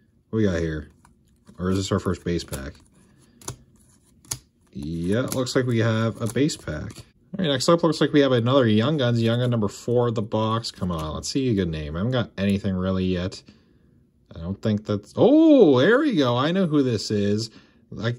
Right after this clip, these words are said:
a little bit of edge damage at the top, but do you guys know who this is by that glove? I do. It is Tim Stützle. There we go. Probably the second best name to get. I am very high on Stützle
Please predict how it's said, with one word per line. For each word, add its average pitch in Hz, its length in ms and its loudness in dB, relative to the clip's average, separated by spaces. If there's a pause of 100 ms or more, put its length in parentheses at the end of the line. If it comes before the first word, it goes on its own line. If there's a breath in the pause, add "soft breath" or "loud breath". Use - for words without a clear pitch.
a - 40 -14
little 143 280 4
bit 180 140 2
of 147 160 2
edge 139 280 0
damage 135 280 0
at 127 80 -6
the 120 80 -6
top, 120 320 -2
but 113 120 -2
do 127 80 -2
you 135 160 4
guys 131 160 2
know 127 140 0
who 123 80 4
this 123 220 0
is 123 160 0
by 117 140 0
that 113 140 0
glove? 107 540 -2
I 98 200 0
do. 90 260 -2
It 92 100 -6
is 104 440 0
Tim 170 340 0
Stützle. 143 640 4
There 143 220 4
we 147 180 4
go. 127 320 0 (220 loud breath)
Probably 135 240 2
the 147 100 2
second 147 400 0
best 139 220 0
name 123 220 0
to 120 60 0
get. 110 220 0
I 113 120 -2
am 104 180 2
very 117 260 0
high 107 300 -2
on 95 160 -4
Stützle 101 720 -4